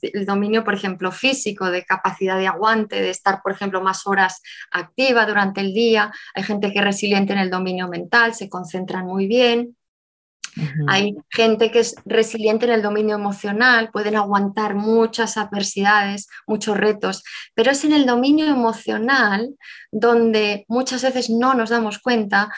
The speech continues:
Speaker 1: de que nos estamos drenando energéticamente.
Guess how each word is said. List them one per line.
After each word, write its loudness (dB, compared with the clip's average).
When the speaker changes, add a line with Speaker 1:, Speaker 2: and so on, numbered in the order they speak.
Speaker 1:
de 0
que 2
nos 0
estamos 0
drenando 2
energéticamente. -2